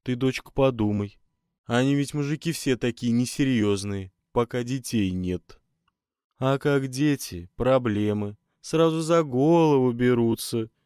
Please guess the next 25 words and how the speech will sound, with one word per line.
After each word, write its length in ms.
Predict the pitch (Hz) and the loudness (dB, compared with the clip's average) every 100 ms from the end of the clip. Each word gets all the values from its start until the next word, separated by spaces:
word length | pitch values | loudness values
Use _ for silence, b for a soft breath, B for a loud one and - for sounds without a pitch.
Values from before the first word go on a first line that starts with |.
| _ | _
и 120 | 165 | -8
вкалывать 600 | 190 - 151 139 139 135 | -8 0 4 4 4 2
начинают. 800 | 143 127 - 135 127 123 120 - _ _ _ _ _ _ _ _ - | -2 -6 -4 0 0 0 -2 -12 _ _ _ _ _ _ _ _ -2
Вадика 540 | 123 135 127 104 101 | 4 4 2 -2 -6
твоего 460 | 98 92 92 92 95 | -2 0 2 2 0
надо 260 | 98 107 | 0 0
покрепче 680 | - 120 - 123 123 - - | 2 0 2 2 2 0 -8
к 40 | |
себе 340 | - 135 131 127 | -8 -6 -4 -2
привязать». 720 | 123 123 123 113 104 - - _ _ _ _ _ | -2 -2 -2 0 -2 -4 -16 _ _ _ _ _
«Мама, 800 | 117 131 127 117 104 104 95 82 _ _ _ _ | 0 2 4 4 4 2 2 -2 _ _ _ _
ну 180 | 113 143 | -4 -4
что 220 | - 220 | -4 -2
ты 120 | 226 214 | -2 0
такое 360 | 208 - 185 | 0 2 0
говоришь? 720 | 147 156 156 131 90 - - _ _ _ | 0 2 2 2 -2 -8 -14 _ _ _
Нам 300 | 110 120 135 | -2 0 2
лишний 300 | 147 151 160 | 0 0 0
раз 260 | 156 156 - | 2 2 0
уединиться 640 | 160 143 156 160 165 - 160 | -2 0 0 2 0 -2 -2
негде, 540 | 151 127 95 95 92 _ _ _ | 0 0 -2 -8 -10 _ _ _
дети. 640 | 104 101 107 101 - 98 - _ _ _ _ | -14 -4 -2 -2 -4 -12 -14 _ _ _ _
Накопим 540 | 117 143 - 254 190 139 | -2 0 0 -2 0 -2
на 80 | |
квартиру, 580 | - 123 117 - 110 90 | 0 0 0 -2 -2 -4